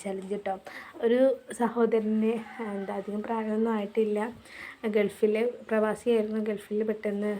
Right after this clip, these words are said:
സൈലന്റ് അറ്റാക്ക് വന്നിട്ട് അങ്ങനെ മരണപ്പെടുകയാണ് ഉണ്ടായിരുന്നത്. അപ്പോൾ അദ്ദേഹത്തിൻ്റെ, എന്താ, കുറച്ച് കടം കാര്യങ്ങളൊക്കെ ഉണ്ട്, ഏകദേശം കുറച്ച് വലിയ എമൗണ്ട് തന്നെയാണ്. അപ്പോൾ അതിലേക്ക് അവിടുത്തെ ജനങ്ങളുടെ സഹായം, എല്ലാ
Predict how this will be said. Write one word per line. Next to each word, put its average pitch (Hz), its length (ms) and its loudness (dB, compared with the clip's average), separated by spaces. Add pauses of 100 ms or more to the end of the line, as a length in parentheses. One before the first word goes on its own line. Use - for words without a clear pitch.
(120)
സൈലന്റ് 202 400 -2
അറ്റാക്ക് 202 440 -8
വന്നിട്ട് 208 300 -2
അങ്ങനെ 214 240 -2
മരണപ്പെടുകയാണ് 208 640 0
ഉണ്ടായിരുന്നത്. 208 580 -4 (600)
അപ്പോൾ 202 180 2 (440)
അദ്ദേഹത്തിൻ്റെ, 208 640 2 (500)
എന്താ, 220 200 0
കുറച്ച് 233 300 -2
കടം 220 280 2
കാര്യങ്ങളൊക്കെ 214 560 0
ഉണ്ട്, 202 160 0 (500)
ഏകദേശം 208 380 0 (460)
കുറച്ച് 262 260 2 (140)
വലിയ 247 300 6
എമൗണ്ട് 226 280 4
തന്നെയാണ്. 220 360 4
അപ്പോൾ 220 160 -2
അതിലേക്ക് 208 480 -4 (260)
അവിടുത്തെ 214 560 -2
ജനങ്ങളുടെ 214 640 0
സഹായം, 208 440 0 (360)
എല്ലാ 208 160 2